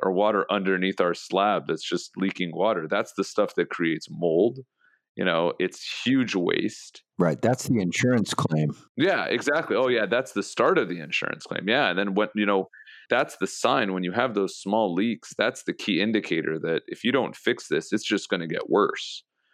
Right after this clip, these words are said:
Speaker 1: Right. And so I'm seeing all of these different, you know,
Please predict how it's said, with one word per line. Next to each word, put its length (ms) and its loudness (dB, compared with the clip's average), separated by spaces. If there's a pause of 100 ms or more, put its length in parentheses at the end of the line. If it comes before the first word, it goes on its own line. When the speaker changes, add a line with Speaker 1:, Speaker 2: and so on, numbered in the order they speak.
(260)
Speaker 1:
Right. 360 2
And 140 -2
so 260 2 (360)
I'm 140 0
seeing 400 -2
all 180 4
of 120 0
these 240 0
different, 680 0 (300)
you 80 -2
know, 160 0